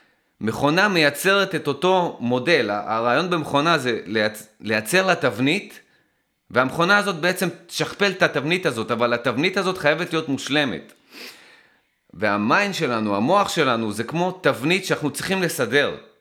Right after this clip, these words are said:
וכדי לסדר את המוח שלנו בצורה מסוימת, בתבנית מסוימת, לפי מה שאנחנו רוצים לחוות וליצור במציאות שלנו,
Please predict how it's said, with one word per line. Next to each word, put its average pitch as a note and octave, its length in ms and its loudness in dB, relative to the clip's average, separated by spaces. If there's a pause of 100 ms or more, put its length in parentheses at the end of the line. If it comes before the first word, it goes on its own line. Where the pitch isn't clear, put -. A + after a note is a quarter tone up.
(720)
וכדי C#3+ 320 2
לסדר F#3 380 2
את F3+ 100 -4
המוח F3+ 340 2
שלנו D3 220 0
בצורה C3+ 380 0
מסוימת, D#3 460 0
בתבנית B2 460 0
מסוימת, C#3+ 600 0 (580)
לפי A2 260 0
מה F#3 140 2
שאנחנו E3+ 640 2
רוצים D3 360 2
לחוות C3 420 0
וליצור A#2 500 2
במציאות B2 540 0
שלנו, A2+ 480 0